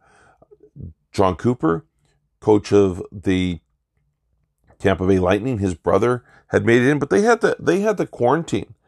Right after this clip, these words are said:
for two weeks before they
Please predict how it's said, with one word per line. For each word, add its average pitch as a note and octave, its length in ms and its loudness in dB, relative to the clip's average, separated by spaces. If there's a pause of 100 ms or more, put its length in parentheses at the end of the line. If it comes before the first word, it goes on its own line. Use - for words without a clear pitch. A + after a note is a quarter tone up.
(300)
for G2+ 400 2 (100)
two F#3+ 180 -2
weeks - 600 -4 (500)
before A2+ 600 2 (880)
they G#2 500 0